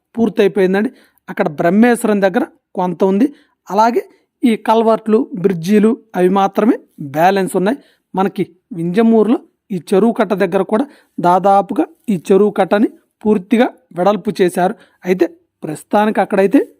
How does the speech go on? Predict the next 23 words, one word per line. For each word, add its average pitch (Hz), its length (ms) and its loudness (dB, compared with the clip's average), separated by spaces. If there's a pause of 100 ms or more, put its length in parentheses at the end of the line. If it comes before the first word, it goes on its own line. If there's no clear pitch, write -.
ఇంకా 185 180 0 (320)
రోడ్డు 180 300 2
అయితే 190 160 0 (220)
నిర్మాణం 175 420 -2 (140)
జరగలేదు. 180 500 0 (560)
చూస్తున్నారు 196 560 0
కదా, 202 140 0 (440)
ఇదే 277 140 4 (440)
ఈ 180 140 -2
వింజమూరు 202 460 2 (420)
చెరువు 208 300 2 (100)
కట్ట. 180 200 0 (460)
ఇది 196 160 -4
దాటి 269 280 4 (260)
ఇంక 226 200 2
ఈ - 20 2 (100)
బంగ్లా 226 240 2 (100)
సెంటర్ 202 320 -2
మీదుగా 214 260 2 (220)
ఇది 196 100 0 (340)
కలికిరి 202 400 4
వైపు 170 240 2
వెళ్తుంది. 185 340 0